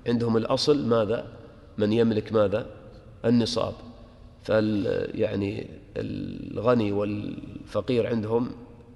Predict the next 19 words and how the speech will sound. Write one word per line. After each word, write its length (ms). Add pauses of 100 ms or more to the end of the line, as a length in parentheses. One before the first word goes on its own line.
آه، 340
بن-، 380 (380)
يعني 200
يقاسان 640
ب-، 60
ب-، 460
بالنصاب، 520 (840)
ف-، 460 (720)
يعني 200
من 180
يملك 380
نصابًا 600 (100)
ما 160
يعطى 380
من 220 (500)
الزكاة 480 (640)
حتى 340
لو 160
كان 420